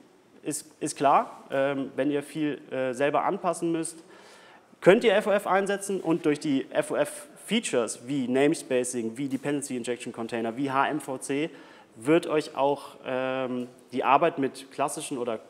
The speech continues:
komplexeren, äh, Komponenten erleichtert. Ihr habt coole Features mit dabei. Äh, Namespacing zum Beispiel ist etwas, ja, mein Gott, ich möchte mein Backend-Model eben einfach erweitern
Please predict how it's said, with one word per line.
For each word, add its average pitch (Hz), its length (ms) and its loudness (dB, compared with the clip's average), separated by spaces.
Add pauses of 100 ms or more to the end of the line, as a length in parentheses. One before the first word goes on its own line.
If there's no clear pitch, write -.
(100)
komplexeren, 147 680 -2
äh, 135 220 -6
Komponenten 135 640 -6
erleichtert. 127 540 -2
Ihr 131 100 -2
habt - 300 -10
coole 180 220 -2
Features 156 320 -6
mit 143 140 -4
dabei. 131 360 0 (520)
Äh, 123 100 -4
Namespacing 151 680 2
zum 127 120 -6
Beispiel 127 540 -2
ist 131 160 -10
etwas, 117 540 -6 (280)
ja, 117 360 -2
mein 110 160 -6
Gott, 117 100 -4 (340)
ich 107 120 -10
möchte 143 240 0
mein 139 160 -2
Backend-Model 135 560 -2
eben 127 260 -2
einfach 123 300 -4
erweitern 139 560 0